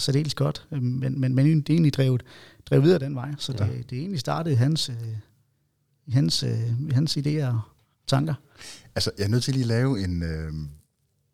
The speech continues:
Speaker 3: lille hurtig perspektivering eller en refleksion her. Fordi det her, det er endnu et eksempel på, for nogle af de virksomheder, der klarer sig godt digitalt, der er der næsten altid en ejer eller en direktør, som faktisk har fingrene ret meget nede i materien,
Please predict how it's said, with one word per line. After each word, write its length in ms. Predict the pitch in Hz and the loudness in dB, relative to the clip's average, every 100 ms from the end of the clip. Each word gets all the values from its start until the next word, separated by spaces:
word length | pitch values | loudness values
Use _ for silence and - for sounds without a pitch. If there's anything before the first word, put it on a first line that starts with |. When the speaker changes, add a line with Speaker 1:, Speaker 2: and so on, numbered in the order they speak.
| _ | _
Speaker 3:
lille 300 | 117 110 127 | -6 -2 0
hurtig 240 | 123 131 | 2 0
perspektivering 580 | 120 101 107 101 131 117 | 0 -4 -6 -2 0 0
eller 100 | - | -4
en 80 | - | -6
refleksion 440 | 170 117 - 135 90 | -8 -6 -2 0 0
her. 160 | 90 73 - _ _ _ _ _ _ _ _ _ | -4 -6 -14 _ _ _ _ _ _ _ _ _
Fordi 200 | - 113 | -6 -4
det 100 | 104 | 0
her, 100 | 107 | 0
det 120 | 104 104 | 0 -2
er 60 | - - | -2 4
endnu 160 | 143 | 4
et 60 | 147 | 6
eksempel 360 | 101 113 90 69 | 2 -2 -4 -6
på, 300 | - 98 - | -6 -6 -6
for 80 | - | -4
nogle 100 | 95 | -2
af 40 | 107 | -2
de 60 | |
virksomheder, 380 | 98 101 - 78 | -2 -4 -4 -6
der 80 | 80 | -6
klarer 240 | - 117 | -4 0
sig 140 | 131 87 | 0 -2
godt 260 | 82 - - _ _ - | -6 -8 -14 _ _ -10
digitalt, 580 | 82 71 87 - - - _ _ _ _ _ _ _ - | -10 -8 -8 -10 -14 -20 _ _ _ _ _ _ _ -4
der 60 | |
er 40 | 95 | -2
der 100 | 98 | 2
næsten 380 | 98 104 - | 2 0 -2
altid 240 | 82 80 85 | -6 -4 -4
en 80 | 82 | -4
ejer 360 | 85 85 95 95 - | -4 -4 -4 -6 -10
eller 160 | 76 69 | -12 -12
en 80 | 69 | -10
direktør, 500 | 71 - 110 90 64 - _ | -12 -4 -2 -2 -4 -14 _
som 220 | - 82 80 | -12 -10 -10
faktisk 320 | 73 - - | -12 -12 -10
har 80 | 80 | -10
fingrene 420 | - 82 87 69 | -6 -4 -4 -6
ret 320 | 67 98 - | -8 -10 -8
meget 240 | 76 76 | -8 -6
nede 240 | 73 76 80 | -6 -6 -6
i 20 | |
materien, 580 | 73 - 87 - - | -6 -4 -4 -4 -10